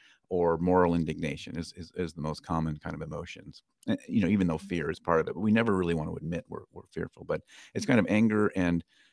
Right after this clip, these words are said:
and moral indignation. And then the porn part is because I like that, having that term there, because we actually are addicted to it. Like, we actually want this stuff. Like, you can see that in the data. I talked to scientists about this, and, you know, we actually like seeing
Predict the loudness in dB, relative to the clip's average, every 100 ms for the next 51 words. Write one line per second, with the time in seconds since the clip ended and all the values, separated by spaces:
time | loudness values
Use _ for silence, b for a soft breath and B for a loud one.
0 | _ 2 4 4 4 2 4 6 6 4
1 | 4 4 0 0 4 4 4 4 4 2
2 | -8 -6 -4 0 2 0 b b b _
3 | 2 2 4 2 2 0 2 4 2 0
4 | 0 2 2 0 0 0 0 -2 0 0
5 | 0 0 2 2 2 0 -2 -6 -6 -2
6 | -2 2 0 0 0 2 2 2 -2 -12
7 | -12 -14 -12 -4 -4 -2 -6 -6 -6 -8
8 | _ -16 -2 0 4 4 2 2 0 0
9 | 0 0 0 0 -2 -4 -4 -4 -2 -2
10 | -6 -10 -6 -4 -4 -4 -4 -6 b b
11 | b _ -6 0 2 4 4 2 2 -2
12 | -4 0 0 0 -4 -6 -2 0 2 0